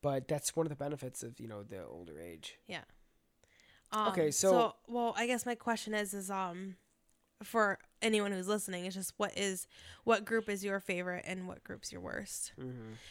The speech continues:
Speaker 2: I'm kind of in between. I think my issue is, too, is we just haven't experienced all the ages. But I do know for sure my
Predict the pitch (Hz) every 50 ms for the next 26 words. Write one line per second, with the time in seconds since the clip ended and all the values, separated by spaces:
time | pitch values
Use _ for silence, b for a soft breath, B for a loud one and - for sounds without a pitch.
0 | B B - 311 311 - 359 381 349 285 285 269 254 247 - - 220 190 - -
1 | 277 277 311 320 262 254 254 262 247 - - 254 220 - 247 240 240 226 214 -
2 | - - 214 214 208 196 - 214 208 233 214 - 208 214 214 208 190 190 - -
3 | - - 208 190 185 185 180 170 - 185 - - - _ _ _ _ _ _ _
4 | - - 202 202 196 196 190 170 123 160 170 175 175 175 151 95 101 196 - -
5 | B B B B B B B B B B - 226 208 208 208 196 196 - 254 247
6 | 240 226 190 208 196 - 196 180 - - - 202 190 180 180 180 180 - 202 202
7 | 202 202 196 190 185 185 185 185 190